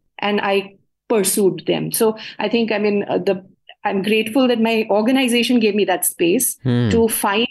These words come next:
Speaker 1: the story and then to pursue it and to take it where it leads me.
Speaker 2: So I think a lesson for reporters is that let curiosity and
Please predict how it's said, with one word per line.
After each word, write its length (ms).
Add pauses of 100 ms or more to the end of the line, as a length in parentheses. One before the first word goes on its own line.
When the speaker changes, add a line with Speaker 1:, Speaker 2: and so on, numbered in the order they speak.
Speaker 1:
the 80
story 480
and 180
then 180
to 100
pursue 420
it 140
and 120
to 180
take 220
it 240 (360)
where 300
it 120
leads 400
me. 80
Speaker 2:
So 60
I 60
think 200
a 60
lesson 400
for 140
reporters 520
is 220
that 200 (120)
let 400
curiosity 1000 (120)
and 340